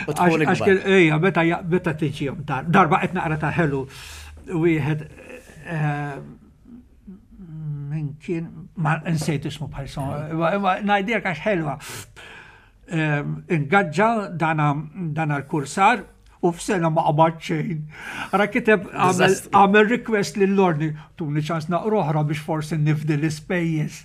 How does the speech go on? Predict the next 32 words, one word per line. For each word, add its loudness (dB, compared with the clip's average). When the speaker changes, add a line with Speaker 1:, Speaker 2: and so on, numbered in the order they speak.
Speaker 2:
Ekku, -14
ġifieri -2
da 0
kienu -6
jtuħ -6
liċenzja -4
awtomatikament -8
għal 0
sena, -2
per -16
eżempju. 0
Speaker 1:
Eżatt. 4
Speaker 2:
U 2
jekk 2
taqbiż 2
lek -2
u 0
ma -2
għamil -6
xejn 2
affarik, 0
Speaker 1:
<laughs> 8
Speaker 2:
spiċċa. 0
Speaker 1:
Affarik. 4
Dik 2
is-sena 2
jekk 2
ma -2
tiġix -2
lura 2
u -4
tirrapporta. -6